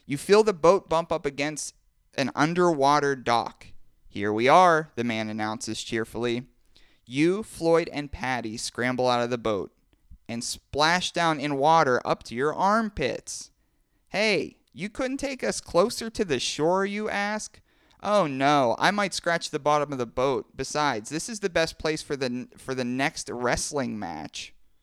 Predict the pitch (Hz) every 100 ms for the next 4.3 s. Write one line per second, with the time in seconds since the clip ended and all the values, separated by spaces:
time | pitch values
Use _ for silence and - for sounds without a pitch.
0 | _ _ _ _ _ _ _ _ _ _
1 | - 320 220 170 - 165 170 190 202 208
2 | 233 233 135 - 185 214 - - 254 285
3 | 285 226 147 - 120 113 113 113 131 160
4 | 185 202 -